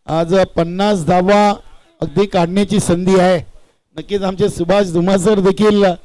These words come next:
आज नक्कीच तकदीर माली यांचं नाव आज, अ, एक, अ, record, अ,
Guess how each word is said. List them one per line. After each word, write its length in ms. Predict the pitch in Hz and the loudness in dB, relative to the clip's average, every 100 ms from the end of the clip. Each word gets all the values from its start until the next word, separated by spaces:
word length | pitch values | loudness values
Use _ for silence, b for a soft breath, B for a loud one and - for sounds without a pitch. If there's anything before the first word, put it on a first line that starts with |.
| b b _ | b b _
आज 140 | 185 180 | -6 -4
नक्कीच 600 | 185 - - - 262 240 | -6 -8 -20 -4 -2 -2
तकदीर 500 | - 175 180 262 247 | -4 -4 0 0 2
माली 240 | 220 233 | 2 4
यांचं 360 | 233 226 233 208 | 2 4 2 2
नाव 320 | 220 208 165 - - - _ _ _ _ | 2 2 0 -6 -20 -20 _ _ _ _
आज, 260 | - 185 175 | -2 0 2
अ, 340 | 202 190 175 165 - - _ _ _ _ _ _ 160 | 4 4 2 -2 -12 -20 _ _ _ _ _ _ -2
एक, 220 | 202 208 | -2 2
अ, 240 | 208 190 175 - - _ _ _ _ _ _ _ _ _ _ _ - | 2 2 0 -8 -20 _ _ _ _ _ _ _ _ _ _ _ -4
record, 480 | 180 240 247 220 220 | -2 2 2 4 4
अ, 220 | 190 | 2